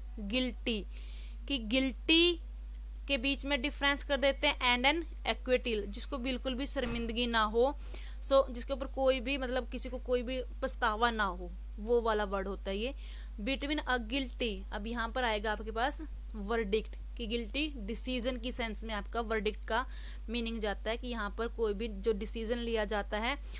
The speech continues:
उसके ऊपर guilty होना और जो किसको कोई भी शर्मिंदगी नहीं होती उनके बीच में आपका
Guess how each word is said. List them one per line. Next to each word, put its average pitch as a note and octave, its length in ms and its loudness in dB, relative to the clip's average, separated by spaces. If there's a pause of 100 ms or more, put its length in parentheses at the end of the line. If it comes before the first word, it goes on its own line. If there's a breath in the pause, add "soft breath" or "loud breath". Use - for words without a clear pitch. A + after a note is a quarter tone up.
(160 loud breath)
उसके A#3+ 300 0
ऊपर A#3+ 240 4
guilty A3 440 -2
होना B3 380 0
और A#3 200 0
जो A#3 260 2
किसको A#3+ 460 -2
कोई A3+ 220 0
भी A3+ 100 -2
शर्मिंदगी A3 540 -4
नहीं A3 180 -4
होती G3+ 220 -4
उनके A#3 240 0
बीच G#3 260 -4
में G#3+ 100 -4
आपका A3+ 400 0